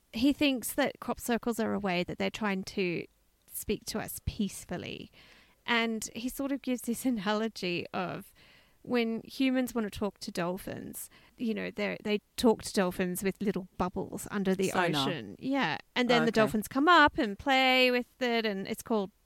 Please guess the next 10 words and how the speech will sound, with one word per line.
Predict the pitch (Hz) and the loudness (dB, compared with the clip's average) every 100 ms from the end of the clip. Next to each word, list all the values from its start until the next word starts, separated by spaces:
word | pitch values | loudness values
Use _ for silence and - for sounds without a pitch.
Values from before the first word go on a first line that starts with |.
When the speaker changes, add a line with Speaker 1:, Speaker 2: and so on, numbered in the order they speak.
| _ | _
Speaker 1:
it, | 240 | -2
there's | 220 202 | 0 0
a | |
thing | 196 214 196 | 0 0 0
called | 190 | -2
the | 190 | 0
Dolphin | 175 165 185 - | -2 -4 -6 -8
Communication | - 185 - - - 226 | -6 -6 -6 -8 -8 -8
Project. | 208 - - - - - - - - - - - - _ | -8 -8 -8 -10 -12 -18 -20 -20 -20 -20 -20 -20 -20 _
But | 247 214 | 4 4